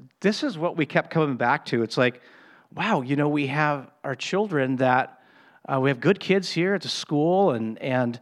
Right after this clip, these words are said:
and we, we do a lot of awesome things, but they, they know God and they know how to be a Christian, but overall, are they desiring him? Do they want him more than anything in their life? And my kids attend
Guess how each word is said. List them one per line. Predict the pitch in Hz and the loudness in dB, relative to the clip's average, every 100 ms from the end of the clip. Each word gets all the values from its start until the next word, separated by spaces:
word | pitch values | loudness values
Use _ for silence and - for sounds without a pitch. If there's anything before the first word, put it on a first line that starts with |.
| - - - - - | -16 -20 -20 -20 -8
and | 131 123 | -4 0
we, | 123 127 | 0 0
we | 127 | 0
do | 127 156 | 2 2
a | |
lot | 143 151 | 4 2
of | 139 | 4
awesome | 139 151 139 | 2 2 -2
things, | 127 143 165 117 | -2 -2 -2 -2
but | 123 - - _ _ _ _ _ _ _ _ _ _ _ - | -2 -2 -8 _ _ _ _ _ _ _ _ _ _ _ -4
they, | 170 165 | 2 6
they | 156 | 6
know | 147 180 233 | 8 6 6
God | 175 190 196 | 6 6 4
and | 151 | 4
they | |
know | 160 160 | 4 4
how | 165 | 2
to | 131 | 2
be | 151 | 0
a | 135 | 0
Christian, | 175 175 135 | -2 -2 0
but | 139 | 0
overall, | 165 143 165 143 104 - _ _ _ _ _ _ | 0 0 2 0 -2 -12 _ _ _ _ _ _
are | 127 | -6
they | 147 | -4
desiring | 143 127 127 185 160 104 | -4 -4 -6 -2 -2 -2
him? | - 101 101 - _ _ _ _ _ _ _ _ _ - | -6 -10 -14 -20 _ _ _ _ _ _ _ _ _ -2
Do | 151 | 2
they | 151 | 4
want | 151 185 | 4 4
him | 196 | 4
more | 151 147 | 4 4
than | 131 | 2
anything | - 135 156 147 139 | 2 0 2 0 0
in | 135 | 0
their | 123 120 | 0 0
life? | 117 135 - - - _ _ _ _ | 0 -4 -6 -14 -20 _ _ _ _
And | 143 | 2
my | 262 | 2
kids | 311 240 131 | 4 2 2
attend | 135 - 117 104 104 | -2 -2 -2 -2 -8